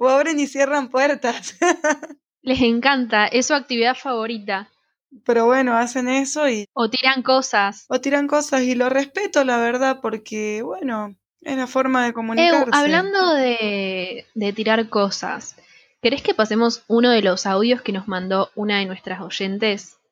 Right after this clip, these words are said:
Speaker 2: En este caso, Lara.
Speaker 1: Me encanta. Se van a fascinar.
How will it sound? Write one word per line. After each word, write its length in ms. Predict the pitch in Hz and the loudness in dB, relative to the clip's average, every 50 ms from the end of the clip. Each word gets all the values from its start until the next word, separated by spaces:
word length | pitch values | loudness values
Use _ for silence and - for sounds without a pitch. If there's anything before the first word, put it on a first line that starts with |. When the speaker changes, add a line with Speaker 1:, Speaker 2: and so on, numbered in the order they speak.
| _ _ - | _ _ -10
Speaker 2:
En 140 | 202 190 | -10 -8
este 200 | - - - 190 - | -6 -4 -4 -4 0
caso, 340 | 185 185 - - 202 196 190 | -2 -2 -2 0 -2 -2 0
Lara. 520 | 196 185 180 190 226 254 247 233 233 _ _ _ _ _ - | 0 2 2 4 4 4 2 2 -2 _ _ _ _ _ -10
Speaker 1:
Me 140 | 202 196 190 | -6 -4 -2
encanta. 640 | 185 185 180 190 190 190 190 185 175 175 175 - _ _ _ _ | 0 2 2 2 2 2 2 0 0 -2 -2 -8 _ _ _ _
Se 220 | _ _ - 190 190 | _ _ -8 -4 -2
van 200 | 180 185 190 208 | 2 2 4 4
a 240 | 220 226 - - - | 4 2 2 -2 -8
fascinar. 760 | - - 220 196 180 - 190 185 185 185 185 180 - - _ | -10 -6 -4 -4 -4 -2 0 2 2 2 2 0 -2 -8 _